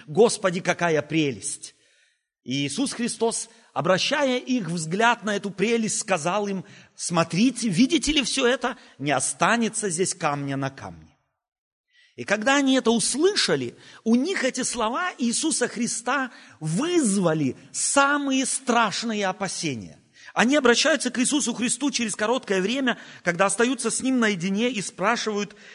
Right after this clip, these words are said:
и говорят Ему: «Скажи, когда это будет, и какой признак Твоего пришествия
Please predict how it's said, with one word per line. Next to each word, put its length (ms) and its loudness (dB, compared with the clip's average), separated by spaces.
и 80 -6
говорят 460 6
Ему: 160 2
«Скажи, 600 2
когда 420 4
это 240 4
будет, 600 0
и 80 -4
какой 320 2
признак 520 0
Твоего 260 2
пришествия 800 -2